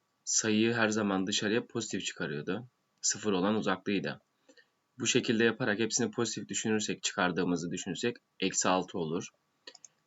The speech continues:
Diğer bir deyişle mutlak değerin, mutlak değerin mantığı neydi? Sıfıra olan uzaklık demekti. Yani sıfıra olan uzaklığı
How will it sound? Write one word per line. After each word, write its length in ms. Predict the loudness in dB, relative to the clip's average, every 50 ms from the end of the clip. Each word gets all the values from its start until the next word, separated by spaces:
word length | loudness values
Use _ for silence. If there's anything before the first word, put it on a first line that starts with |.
| _ 0
Diğer 320 | 4 6 8 8 8 6
bir 100 | 4 4
deyişle 340 | 6 6 6 4 4 2 2
mutlak 420 | 2 2 2 2 2 2 2 2 2
değerin, 420 | 4 4 6 6 4 4 2 -4 _ _ _ _ _ -20 _ _ _ -20 _ _
mutlak 480 | -8 -8 -6 -2 0 0 0 0 2 2
değerin 220 | 4 4 4 4
mantığı 480 | 4 4 4 4 4 2 0 0 2 2
neydi? 360 | 2 0 0 0 -2 -2 -2 -4 -8 _ _ _ -20 -20 -20 _ _
Sıfıra 500 | 0 2 2 2 2 2 2 4 6 6
olan 360 | 6 6 6 6 6 4 4
uzaklık 500 | 2 -2 -2 -2 -2 0 -2 -4 -4 -2
demekti. 480 | -2 -2 -2 -4 -6 -10 _ -16 -16 -16 -18 _ _ _ -20 -20 _ _ _ -2
Yani 200 | 0 0 2 2
sıfıra 540 | 2 2 2 2 2 4 4 4 4 2
olan 540 | 2 2 2 4 4 4 4 2 0 -2 -6 -12 _ _ _ _ _ _ _ _ _ -20 -20 _ _ _ _ _ _ _ _ _ _ _ _ _ _ _ _ _ _ _ _
uzaklığı 800 | -6 0 2 2 2 2 0 0 0 2 2 2 0 -2 -6 -10